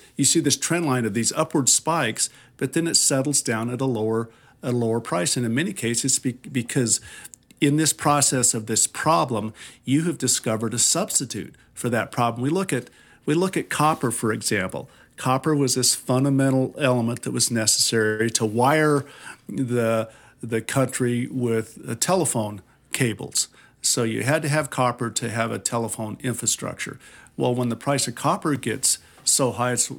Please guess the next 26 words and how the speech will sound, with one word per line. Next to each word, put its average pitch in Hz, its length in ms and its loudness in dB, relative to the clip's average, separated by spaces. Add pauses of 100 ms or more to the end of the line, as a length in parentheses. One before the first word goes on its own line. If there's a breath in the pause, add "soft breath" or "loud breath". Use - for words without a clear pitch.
(140)
is 135 160 0
there 123 100 2
an 117 80 -8
alternative 143 760 -2
to 117 80 -6
copper? 127 420 -2
Well, 123 220 2
there's 135 180 0
other 123 240 0
metals, 117 480 -2 (300 loud breath)
but 135 120 0
if 127 140 0
you 143 80 4
really 165 240 4
think 147 260 -2
outside 123 460 0
the 107 60 -6
box, 156 440 -2
you, 127 220 0
you 131 120 -6
gotta 147 220 4
think 143 320 -2
outside 123 720 2
the, 107 300 -2 (480 loud breath)
the 147 200 -2
current 143 500 0